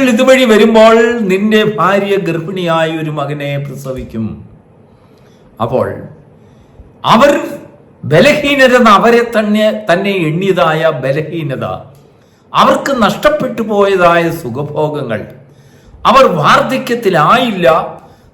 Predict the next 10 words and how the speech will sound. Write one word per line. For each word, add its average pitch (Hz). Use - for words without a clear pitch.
ദൈവത്തിൻ്റെ 226
വാഗ്ദത്തം 214
അവരിൽ 208
നിവർത്തിക്കപ്പെടാതെ, 214
അല്ലെങ്കിൽ 240
ഇനിയും 247
നിവർത്തിക്കപ്പെടുവാൻ 220
അവരിൽ 220
അവശേഷിക്കുന്നിടം 214
വരെയും 240